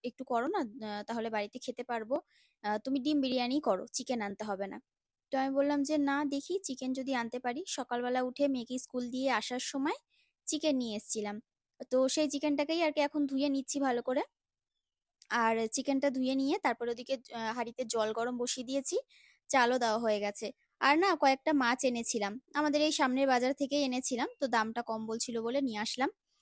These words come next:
আর পাঁচশো মতো পাবদা মাছ এনেছি,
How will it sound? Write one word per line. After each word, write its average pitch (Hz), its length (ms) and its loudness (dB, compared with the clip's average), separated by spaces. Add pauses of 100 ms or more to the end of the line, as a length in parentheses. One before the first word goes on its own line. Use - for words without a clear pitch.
(340)
আর 214 460 4
পাঁচশো 247 340 0
মতো 311 340 0
পাবদা 254 440 2
মাছ 302 200 0
এনেছি, 311 380 0